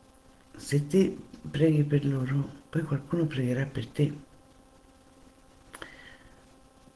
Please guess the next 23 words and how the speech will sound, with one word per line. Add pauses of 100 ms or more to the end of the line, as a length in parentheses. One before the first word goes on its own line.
(380)
Prega
che
tutti
stiano
bene, (120)
prega
che,
che
i
bimbi
abbiano
tutti
da
mangiare, (1120)
perché,
eh, (380)
io,
io
penso
tanto
a
questi
bambini.